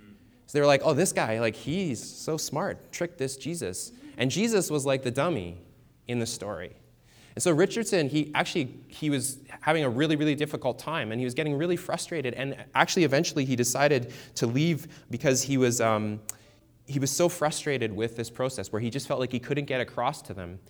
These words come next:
And he was actually starting to get angry at these people themselves. He was like, "This tribe is just beyond any possibility of God saving them."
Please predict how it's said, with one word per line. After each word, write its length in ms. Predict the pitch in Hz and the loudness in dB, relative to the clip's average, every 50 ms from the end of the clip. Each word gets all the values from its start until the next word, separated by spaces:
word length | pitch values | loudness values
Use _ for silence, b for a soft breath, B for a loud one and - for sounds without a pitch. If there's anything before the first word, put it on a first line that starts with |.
| B B B | B B B
And 80 | - 143 | 0 0
he 40 | |
was 80 | 170 180 | 2 2
actually 320 | 185 208 214 - - 208 | 2 0 0 0 -2 -2
starting 340 | 175 - - 165 175 180 175 | -2 0 0 2 2 2 0
to 80 | 165 139 | -2 0
get 200 | 123 143 127 - | 0 2 0 2
angry 360 | - 139 156 170 160 151 139 | 0 0 0 0 0 0 0
at 280 | - - 127 139 - - | 0 0 0 -2 -2 -2
these 160 | 123 123 123 | -4 -4 -4
people 320 | - - 147 147 - 117 113 | -6 -8 -6 -4 -4 -4 -4
themselves. 420 | 110 101 104 - 123 113 101 98 | -4 -6 -4 -4 -4 -4 -4 -4
He 80 | - 123 | -4 -4
was 80 | 120 | -4
like, 140 | 123 120 117 | -4 -4 -4
"This 160 | 139 151 - | -4 -6 -6
tribe 360 | - - - 139 151 156 143 | -6 -2 2 4 4 4 4
is 140 | 123 123 120 | 2 0 -2
just 180 | 127 127 113 107 | -4 -6 -8 -8
beyond 540 | 98 107 107 101 104 110 113 104 92 90 - - b b b b b b b b | -6 -4 -4 -2 -2 -4 -4 -4 -6 -8 -10 -14 b b b b b b b b
any 160 | 113 113 110 | -2 -2 -2
possibility 720 | 107 - - 101 104 - - 104 95 104 104 107 101 101 98 | -2 -2 -2 -2 -2 -2 -4 -4 -2 -2 -2 -2 -2 -2 -4
of 140 | 92 90 - | -4 -6 -6
God 260 | 98 92 92 92 92 | -6 -4 -4 -4 -6
saving 360 | - - 92 104 117 113 95 | -6 -8 -8 -6 -6 -8 -8
them." 180 | 87 85 87 | -10 -12 -14